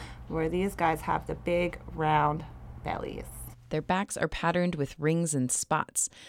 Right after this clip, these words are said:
Speaker 2: sometimes more orange and yellow, sometimes more tan or brown, making them really good at camouflage. And, unsurprisingly, they're covered in horns from head to toe, with rows of small spikes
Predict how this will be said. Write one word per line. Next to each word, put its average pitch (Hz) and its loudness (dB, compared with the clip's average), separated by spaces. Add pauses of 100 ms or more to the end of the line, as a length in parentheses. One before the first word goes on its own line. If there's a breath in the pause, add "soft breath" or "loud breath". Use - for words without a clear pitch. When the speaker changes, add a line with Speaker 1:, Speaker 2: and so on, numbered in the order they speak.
(120 loud breath)
Speaker 2:
sometimes 220 4
more 160 4
orange 123 2
and 117 0
yellow, 185 6 (120)
sometimes 123 0
more 117 2
tan 156 0
or 127 4
brown, 143 4 (140)
making 165 2
them 139 2
really 165 2
good 156 4
at 135 0
camouflage. - 0 (280)
And, 196 4 (200)
unsurprisingly, 170 4 (260 loud breath)
they're 156 8
covered 190 4
in 156 6
horns - 2
from 139 2
head 139 2
to 139 0
toe, 113 2 (260)
with 131 0
rows 139 6
of 127 0
small 175 2
spikes - 2